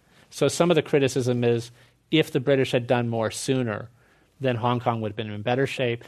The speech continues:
On the Chinese side, uh, from Beijing, it was somewhat in bad faith that they tried to do as much as they did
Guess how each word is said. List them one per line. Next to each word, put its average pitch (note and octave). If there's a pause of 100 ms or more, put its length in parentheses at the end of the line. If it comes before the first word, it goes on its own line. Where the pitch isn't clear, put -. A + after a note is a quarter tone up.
(800)
On C3
the B2+
Chinese D3+
side, C#3+
uh, B2
from A#2+
Beijing, D3
it C3+
was B2+
somewhat C#3
in A#2+
bad B2+
faith C3+
that B2
they C3+
tried C3
to C3
do B2+
as A#2+
much B2
as A#2+
they A#2
did C#3